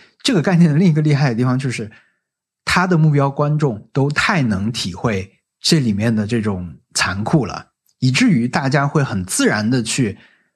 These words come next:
帮他去完善他没有讲完的那些话、那些规则和那种更极端的状况。比较，写得比较好的这种表现残酷的地方啊，一个就是前面说的这个晚饭吃什么这么一个漫不经心的台词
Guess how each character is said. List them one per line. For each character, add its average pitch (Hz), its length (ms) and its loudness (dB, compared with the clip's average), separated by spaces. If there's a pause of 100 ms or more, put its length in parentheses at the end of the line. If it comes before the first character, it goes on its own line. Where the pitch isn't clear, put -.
(140)
帮 190 260 2
他 190 240 0
去 196 160 0
完 107 260 0
善 107 400 -2 (260)
他 - 120 0
没 147 80 4
有 135 100 4
讲 104 280 -2
完 95 140 -12
的 104 100 -4
那 120 100 0
些 107 160 -2
话、 - 360 -6 (480)
那 151 180 4
些 139 180 2
规 147 240 2
则 95 340 -4 (200)
和 - 140 -6
那 117 120 2
种 95 300 -6 (100)
更 190 180 4
极 110 160 -2
端 117 160 0
的 127 60 2
状 120 300 0
况。 - 340 -8
比 147 80 2
较， 170 160 2
写 139 220 0
得 135 80 2
比 170 80 0
较 156 100 2
好 143 180 0
的 107 80 -2
这 147 140 2
种 107 460 -2 (100)
表 107 200 0
现 127 280 2
残 104 240 -2
酷 156 140 0
的 120 100 0
地 117 160 0
方 110 220 0
啊， 104 140 -8
一 104 140 -2
个 151 120 2
就 143 100 0
是 123 240 -4 (260)
前 104 140 -2
面 127 80 4
说 147 160 0
的 120 60 -2
这 127 80 0
个 117 80 0
晚 101 140 -2
饭 147 140 2
吃 214 180 2
什 170 120 0
么 90 160 -8 (140)
这 135 80 -2
么 107 100 2
一 95 140 -2
个 107 240 -2
漫 139 200 2
不 117 120 0
经 131 140 2
心 143 80 4
的 131 60 2
台 - 220 -6
词 98 320 -8